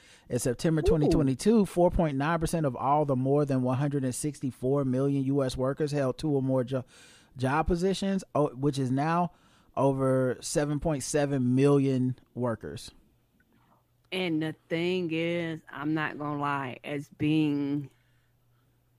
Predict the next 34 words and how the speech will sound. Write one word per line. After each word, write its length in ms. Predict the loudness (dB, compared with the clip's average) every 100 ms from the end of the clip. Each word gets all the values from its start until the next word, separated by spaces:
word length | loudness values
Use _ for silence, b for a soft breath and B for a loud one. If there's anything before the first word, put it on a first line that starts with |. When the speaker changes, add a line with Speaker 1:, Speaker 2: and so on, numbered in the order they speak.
| _
Speaker 2:
as 220 | -4 -2 0
growing 380 | 0 0 0
up 160 | -2 -4
in 100 | -4
a 80 | -4
household 580 | -6 -8 -8 -6 -6 -6
with 180 | -8 -10
a 60 |
single 440 | -10 -6 -4 -4 -8
parent 600 | -8 -8 -6 -6 -8 -12 b b b b b b b b _
and 800 | -6 -4 -4 -4 -6 -8 -10 -8
watching 380 | -6 -6 -2 -2
my 140 | 0
mom 560 | 0 0 0 0 -2 -6
literally 600 | -6 -2 2 2 2 -2
do 240 | 0 0
this, 340 | 2 2 2 2
work 260 | 2 2
two 220 | 4 4 4
full-time 640 | 4 4 4 2 2 4
jobs. 460 | 4 6 4 0 -2
She, 200 | 0 0
she 180 | 0 0
would 140 | 2
literally 520 | 4 6 8 6 6 B B B 0
work 340 | 6 6 4
one 440 | -2 2 6 6 6
job, 540 | 4 4 4 0 -2 -8 _ _ 0
eight 140 | 4
hours 360 | 6 4 2 -2
a 60 |
day, 480 | 2 4 4 0 -4 _ _ _ _
come 220 | -4 -2
home 460 | 0 2 0 -2 -4